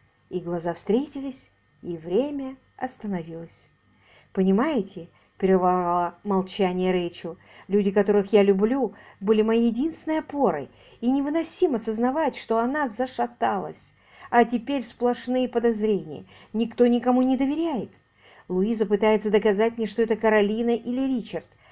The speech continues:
а то и оба. Космо уверяет, что это вы, а я, да простит меня Бог, готова поверить, что это могут быть Морис или Эрнест, потому что я их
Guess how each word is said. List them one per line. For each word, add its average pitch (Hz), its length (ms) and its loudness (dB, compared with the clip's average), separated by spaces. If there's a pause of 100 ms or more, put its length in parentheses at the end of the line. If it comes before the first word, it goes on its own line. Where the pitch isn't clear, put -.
(160)
а 180 100 0
то 202 220 4
и 233 260 -4
оба. 220 460 2 (560)
Космо 190 420 4
уверяет, 214 400 6
что - 180 2
это 233 200 6
вы, 254 260 0 (300)
а 175 160 0
я, 226 340 0 (380)
да 180 120 2
простит 196 460 -2
меня 190 180 2
Бог, 170 380 -6 (320)
готова 208 420 6
поверить, 202 480 4
что - 160 0
это 202 160 4
могут 208 260 0
быть 208 180 -2
Морис 226 540 4 (220)
или 240 240 2
Эрнест, 226 600 2 (340)
потому 185 320 -2
что - 120 -6
я 196 280 0
их 240 160 -2